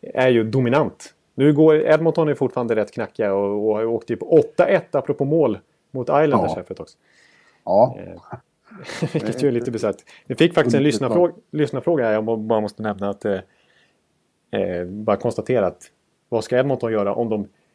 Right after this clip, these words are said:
Speaker 1: och här kan jag inte säga mot förmodan, om de, som det inte helt omöjligt blir, att de återigen på första valet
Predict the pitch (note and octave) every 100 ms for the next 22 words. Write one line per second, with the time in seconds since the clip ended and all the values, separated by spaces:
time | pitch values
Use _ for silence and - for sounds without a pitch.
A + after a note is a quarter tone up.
0 | _ _ _ _ _ - - - G3 -
1 | D3+ B2+ C#3 D#3 C3+ A#2+ A#2 G#2+ A2 -
2 | A2 C3+ G2 G2 C3 A#2 A2 G#2 _ _
3 | _ _ C3+ A2+ A2 F#2+ _ _ _ _
4 | G#3+ F3 D#3+ D3 C#3+ B2+ A2+ A2 G2+ -
5 | C3+ D3+ D3 C#4 B3+ - F#3 D#3+ C#3 -
6 | D3 - D#3+ C#3 E2+